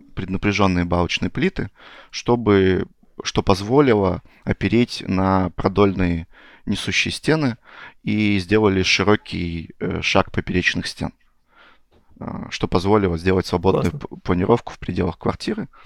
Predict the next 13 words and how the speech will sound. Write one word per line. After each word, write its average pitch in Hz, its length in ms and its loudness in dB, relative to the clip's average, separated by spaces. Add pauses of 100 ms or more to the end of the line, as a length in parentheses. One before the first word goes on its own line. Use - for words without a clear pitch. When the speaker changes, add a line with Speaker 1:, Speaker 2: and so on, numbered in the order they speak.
(720)
Speaker 1:
И 110 540 2
реализовали 104 680 4 (100)
это 98 500 4
индивидуально 95 1120 2 (160)
под, 92 320 0
э, - 220 -2 (240)
планировки 95 640 2
и 90 80 -2
задачи, 87 680 0 (720)
э, 85 320 -6
каждой 95 500 2
площадки - 500 -2
строительства. - 680 -2